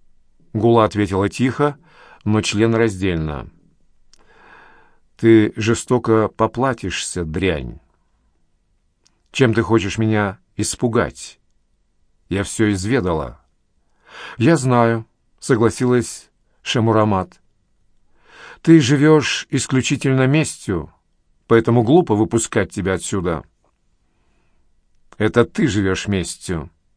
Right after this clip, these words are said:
Ты всегда завидовала мне. Ты писалась от зависти при виде моей красоты,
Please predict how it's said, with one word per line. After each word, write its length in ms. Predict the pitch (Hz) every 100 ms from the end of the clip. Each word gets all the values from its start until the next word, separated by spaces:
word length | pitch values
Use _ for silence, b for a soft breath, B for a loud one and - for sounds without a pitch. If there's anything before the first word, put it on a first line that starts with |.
| _ _ _ _ _ _ _ _ _
Ты 120 | - 113
всегда 400 | - 110 104 107
завидовала 560 | 117 120 139 101 95
мне. 320 | 95 95 85 - _ _ _ _ _ _ b b b b b b
Ты 100 | -
писалась 720 | 113 - 185 - 135 107 98
от 120 | 113 95
зависти 540 | 90 120 101 - 95
при 160 | 101 110
виде 180 | 110
моей 180 | 107 107
красоты, 640 | 101 104 - 113 - 90